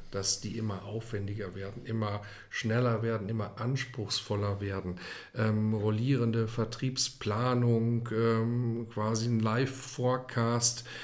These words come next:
von Vertriebszahlen in Echtzeit. Ähm, das bedeutet natürlich auch, dass alles transparenter wird, im Vertrieb immer transparenter wird, wie, glaube ich, nicht nur im Vertrieb, sondern überhaupt Business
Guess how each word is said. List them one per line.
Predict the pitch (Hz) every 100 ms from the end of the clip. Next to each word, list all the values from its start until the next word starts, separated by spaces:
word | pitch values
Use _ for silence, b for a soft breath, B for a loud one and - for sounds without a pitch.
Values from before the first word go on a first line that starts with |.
| B B
von | - 120
Vertriebszahlen | 120 120 - 127 131 - - 120 120 123 123 120
in | 123 123
Echtzeit. | 135 - - 123 117 120 120 - B B B
Ähm, | 127 117 113
das | 117 135 -
bedeutet | 123 143 180 170
natürlich | 139 135 147 143
auch, | 117 135 127
dass | 127 -
alles | 131 143 127 -
transparenter | 120 123 - 120 120 135 113
wird, | 101
im | 110 110
Vertrieb | 117 139 - 147
immer | 151 151 147
transparenter | - 113 - 120 104 127 143
wird, | 131 123 -
wie, | 123
glaube | 120 117 127
ich, | 117
nicht | 127 139 -
nur | 135
im | 127 117
Vertrieb, | 110 107 127 139
sondern | - 113 113
überhaupt | 104 110 -
Business | 143 135 135 131 -